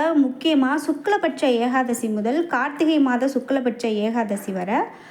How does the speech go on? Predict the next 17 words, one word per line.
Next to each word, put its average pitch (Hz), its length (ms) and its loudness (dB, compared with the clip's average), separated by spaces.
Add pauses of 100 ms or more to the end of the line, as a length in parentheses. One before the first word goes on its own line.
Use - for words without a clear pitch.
(200)
மாச 339 400 0
உபவாசம் 285 800 0
இருக்கிறது 220 640 0
குடும்பத்துல 269 460 2 (160)
அமைதியை 302 640 2
ஏற்படுத்தும் 208 560 -2
அப்படிங்கிறது 185 640 -4
ஐதீகம். 180 480 -6 (880)
ஆடி 415 520 0
செவ்வாய்க்கிழமைகள்ல 339 840 2 (220)
கோவில்ல 285 460 4 (200)
எலுமிச்சம்பழ 254 920 2
விளக்கு 254 360 2
ஏற்றினா 214 440 0 (220)
கூடுதல் 320 440 2
பலன்கள் 196 500 -2
கிடைக்குமா. 175 500 -8